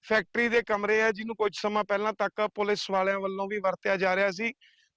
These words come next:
ਤਾਂ ਉਹਨਾਂ ਚੀਜ਼ਾਂ ਨੂੰ ਤੋੜ ਕੇ ਇਹ ਅੱਗੇ ਕਲੋਨੀ ਬਣਾਈ ਜਾ ਰਹੀ ਸੀ। ਇਸ ਕਲੋਨੀ ਨੂੰ ਲੈ ਕੇ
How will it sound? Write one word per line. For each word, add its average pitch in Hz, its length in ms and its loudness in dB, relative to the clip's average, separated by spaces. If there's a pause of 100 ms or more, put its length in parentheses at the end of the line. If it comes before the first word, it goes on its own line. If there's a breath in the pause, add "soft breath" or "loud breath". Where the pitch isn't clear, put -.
ਤਾਂ 247 60 2
ਉਹਨਾਂ 240 360 4
ਚੀਜ਼ਾਂ 226 340 2
ਨੂੰ 247 140 0
ਤੋੜ 202 300 2
ਕੇ 202 260 2 (1000 soft breath)
ਇਹ 233 320 8
ਅੱਗੇ 240 340 4 (920)
ਕਲੋਨੀ 214 420 2
ਬਣਾਈ 233 300 2
ਜਾ 208 160 4
ਰਹੀ 226 180 4
ਸੀ। 262 280 -2
ਇਸ 220 220 0
ਕਲੋਨੀ 208 420 2
ਨੂੰ 226 140 -2
ਲੈ 196 160 4
ਕੇ 220 320 2